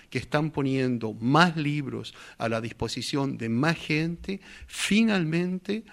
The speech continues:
lo que hacen es eliminar la verdadera tarea, el verdadero poder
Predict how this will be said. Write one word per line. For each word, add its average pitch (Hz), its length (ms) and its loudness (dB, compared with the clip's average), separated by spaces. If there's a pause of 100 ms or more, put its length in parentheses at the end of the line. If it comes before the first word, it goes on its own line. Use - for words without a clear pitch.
(240)
lo 139 200 6
que 139 200 2
hacen 175 500 0 (300)
es 151 320 2 (100)
eliminar 160 1000 4 (200)
la 123 140 4
verdadera 123 960 0 (220)
tarea, 135 420 2
el 131 80 0
verdadero 123 520 0
poder 120 480 0